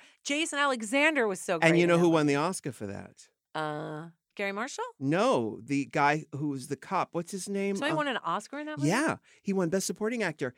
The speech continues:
Speaker 2: He's that fabulous actor. I can't remember his name right now. He's
Speaker 1: What
Speaker 2: Latin.
Speaker 1: cop?
Speaker 2: Latin. Is he a cop? No, he's the store.
Speaker 1: No,
Speaker 2: Oh,
Speaker 1: you're talking
Speaker 2: he's
Speaker 1: about
Speaker 2: the
Speaker 1: the
Speaker 2: ho-,
Speaker 1: brilliant
Speaker 2: hotel.
Speaker 1: Yeah.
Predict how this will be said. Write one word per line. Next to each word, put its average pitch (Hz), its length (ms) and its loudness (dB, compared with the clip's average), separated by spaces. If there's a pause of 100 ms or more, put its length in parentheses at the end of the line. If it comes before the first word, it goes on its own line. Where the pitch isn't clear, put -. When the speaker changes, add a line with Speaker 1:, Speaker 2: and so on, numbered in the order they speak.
Speaker 2:
He's 214 160 -6
that 185 120 -2
fabulous 220 480 -4
actor. 190 380 -4 (240)
I 135 60 -12
can't - 180 -6
remember 185 220 0
his 185 100 0
name 185 240 0
right 180 140 -2
now. 175 260 0
He's 156 200 -2
Speaker 1:
What - 100 -2
Speaker 2:
Latin. 156 480 8
Speaker 1:
cop? - 100 -20
Speaker 2:
Latin. 180 460 -2 (120)
Is 143 60 -12
he 156 80 -4
a 143 40 -6
cop? 156 280 -8 (320)
No, 247 140 10
he's 247 180 4
the 240 140 2
store. 247 560 8
Speaker 1:
No, 262 140 8
Speaker 2:
Oh, - 20 8
Speaker 1:
you're 349 240 4
talking 262 260 2
Speaker 2:
he's - 20 0
Speaker 1:
about 233 100 4
Speaker 2:
the 190 100 2
Speaker 1:
the 185 40 4
Speaker 2:
ho-, 202 120 4
Speaker 1:
brilliant 220 560 2
Speaker 2:
hotel. 160 420 0 (140)
Speaker 1:
Yeah. - 140 0